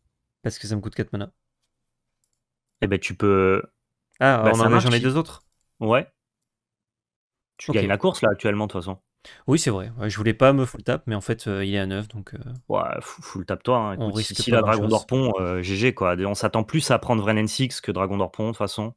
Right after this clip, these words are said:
Speaker 1: Hmm.
Speaker 2: En plus, tu peux taper directement la, le, le loup, en plus.
Speaker 1: Euh, ouais, mais c'est pas mieux de le garder en bloc plutôt que
Speaker 2: Les
Speaker 1: aubergiste.
Speaker 2: deux me vont, ouais.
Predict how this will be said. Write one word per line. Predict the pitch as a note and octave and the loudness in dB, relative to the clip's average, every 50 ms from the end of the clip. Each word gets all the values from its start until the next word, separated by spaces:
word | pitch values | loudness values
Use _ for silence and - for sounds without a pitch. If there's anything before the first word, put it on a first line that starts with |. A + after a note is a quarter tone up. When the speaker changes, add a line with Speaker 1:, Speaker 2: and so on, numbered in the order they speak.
| _ _ | _ _
Speaker 1:
Hmm. | - F#3 G3 - _ _ _ _ _ _ _ _ _ _ _ _ _ _ _ _ _ _ _ _ _ | -14 -14 -14 -14 _ _ _ _ _ _ _ _ _ _ _ _ _ _ _ _ _ _ _ _ _
Speaker 2:
En | - A#2+ | -2 0
plus, | - F#3+ F#3+ | 2 2 -2
tu | - - B2 | 0 0 0
peux | - A#2 G2+ | 0 2 4
taper | - G#2+ F#2+ B2 | 4 4 4 4
directement | A#2 G2+ A2+ G#2 G#2+ - - A2 A2 A2 A2 | 4 4 4 2 2 2 0 0 2 4 4
la, | G#2 G2 F#2+ F2+ F2+ F2+ F#2 F#2+ F#2 - _ _ - | 4 6 6 4 4 2 0 -4 -10 -12 _ _ -16
le, | - F2+ F#2 F#2+ | -12 -8 -6 -4
le | G2+ G#2 | -2 -2
loup, | G#2+ C3 D#3 C3 | 0 0 0 0
en | F#2+ | -2
plus. | E2 - F2+ - - _ _ _ _ _ _ _ _ _ _ _ _ _ _ - | -4 -8 -12 -14 -16 _ _ _ _ _ _ _ _ _ _ _ _ _ _ 0
Speaker 1:
Euh, | C3 A2+ A2 G#2+ G#2+ G#2+ G#2+ G#2+ G#2+ G#2+ G#2+ | 2 2 4 4 2 2 2 2 2 2 2
ouais, | G#2+ G#2 A2 A2+ A#2 A#2+ | 2 4 6 6 6 6
mais | A#2 G#2+ | 4 0
c'est | - - | -4 -4
pas | - A2+ | -4 -4
mieux | A#2 | -2
de | A2+ | -2
le | A#2 | 0
garder | A#2 A2+ G#2+ | 0 0 0
en | A2 G#2+ | 0 -2
bloc | G#2+ C3 D3 - - - _ _ _ _ _ _ _ _ _ _ _ _ _ _ _ _ _ _ _ _ _ _ | -2 -4 -6 -8 -14 -20 _ _ _ _ _ _ _ _ _ _ _ _ _ _ _ _ _ _ _ _ _ _
plutôt | _ - A#2+ - | _ -10 -8 -6
que | - | -6
Speaker 2:
Les | G#2+ G2+ G2+ | -4 -4 -4
Speaker 1:
aubergiste. | G2+ G2+ G2+ G#2 G#2 G#2 G#2+ A2+ | -4 -4 -2 0 0 0 2 4
Speaker 2:
deux | B2+ C#3+ | 4 4
me | D3 B2 | 4 4
vont, | G#2+ G2+ G2+ - | 2 0 -4 -2
ouais. | - A2 G#2+ A2+ | 2 2 2 2